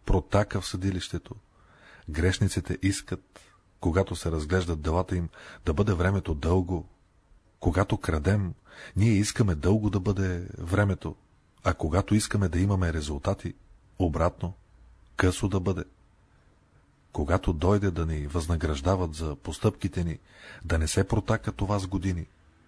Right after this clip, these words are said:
а като Наполеон да се издаде заповед да съградим този мост в двайсет минути, за да се минава от единия бряг на другия, от единия свят в другия. Следователно,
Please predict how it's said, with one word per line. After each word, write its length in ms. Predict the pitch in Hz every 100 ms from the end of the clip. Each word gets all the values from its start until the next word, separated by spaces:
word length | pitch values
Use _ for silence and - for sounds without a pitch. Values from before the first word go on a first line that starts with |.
| _ _ _
а 120 | 87 85
като 360 | - - 73
Наполеон 480 | 76 78 82 85 104
да 120 | 92
се 140 | - 78
издаде 360 | 73 78 95
заповед 500 | 78 92 - 90 80
да 280 | 78 73 71 -
съградим 600 | - 90 85 82 104 101
този 280 | 104 92 87
мост 380 | 92 92 - - - - 82
в 80 | 76
двайсет 540 | 78 104 107 101 -
минути, 360 | 92 98 - - _ _ _ - _ _ _
за 180 | 80 78
да 100 | 78
се 140 | -
минава 360 | 76 78 87 80
от 220 | 71 -
единия 340 | 73 92 101 92
бряг 320 | 90 87 -
на 240 | 73 67 78
другия, 520 | 90 98 85 85 - - _ _ - _ -
от 200 | - -
единия 460 | 73 69 98 104 95
свят 460 | - 90 85 - - 80
в 100 | 73
другия. 500 | 90 92 87 80 - _ _ _ _ _ _ _ _ _ _ _ _ -
Следователно, 800 | 78 67 69 80 87 82 73